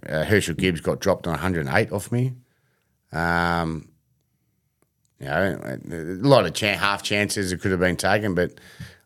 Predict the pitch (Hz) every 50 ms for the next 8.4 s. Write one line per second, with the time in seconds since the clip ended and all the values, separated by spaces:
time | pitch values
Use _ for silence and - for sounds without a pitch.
0 | _ - 98 92 82 80 85 92 98 95 87 78 69 73 76 - - 76 73 69
1 | 67 73 78 80 80 76 69 73 71 71 78 82 87 87 85 82 78 76 71 71
2 | - - - - 80 73 - - - - - 90 87 80 78 73 65 64 87 85
3 | 82 - 82 80 80 - 80 76 82 82 76 69 64 - 82 87 92 85 80 90
4 | 120 123 - - _ _ _ _ _ _ _ _ _ _ _ - 80 80 82 80
5 | 80 80 80 80 78 73 - - - _ _ _ _ _ _ _ _ _ _ _
6 | _ _ _ _ _ _ _ _ _ _ - - 80 87 90 - - - - -
7 | 87 82 71 - - 85 76 - - 78 78 80 78 - - - 85 90 82 78
8 | 71 73 71 71 69 - -